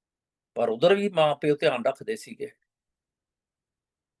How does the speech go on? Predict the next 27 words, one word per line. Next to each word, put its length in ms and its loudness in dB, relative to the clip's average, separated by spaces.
ਬੱਚੇ 400 4
ਨੂੰ 160 0
ਇੱਕ, 240 -4
ਇੱਕ 460 -2
ਜਾਂ 140 2
ਦੋ 200 4
ਬੱਚੇ 420 0
ਨੇ, 200 -4
ਉਹਨਾਂ 280 -4
ਨੂੰ 160 -8
ਭੇਜ 380 0
ਦਿੱਤਾ 500 2
ਤੇ 160 -6
ਭੁੱਲ 300 -4
ਹੀ 140 0
ਗਏ 120 4
ਬਾਪੂ 280 2
ਜੀ। 240 -14
ਕਿੰਨ-, 360 -8
ਕੀ 380 -2
ਅਸੀਂ 400 -2
ਇਹੋ, 320 -2
ਇਹੋ 260 2
ਜਿਹੀ 160 -8
ਸਾਖੀ 420 -2
ਸੁਣਾ 340 -4
ਕੇ 320 -4